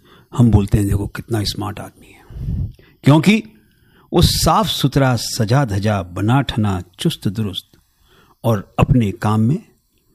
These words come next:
मुस्तैद और उपयुक्त। तो इस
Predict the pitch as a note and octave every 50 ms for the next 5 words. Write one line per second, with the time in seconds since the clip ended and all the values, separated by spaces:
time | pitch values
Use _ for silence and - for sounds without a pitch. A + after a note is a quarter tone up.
0 | _ _ - A#2+ B2 A#2+ - - - C3+ C3+ B2 - G2+ F#2+ - - G2+ - -
1 | A2+ - - - - - - - - - - - - - - - - - - _
2 | _ _ _ _ _ _ _ _ _ _ _ _ _ - _ _ _ _ - -
3 | - - - - - - _ - - G3 F3+ - - - _ _ _ _ - -
4 | A3+ - - - - - - -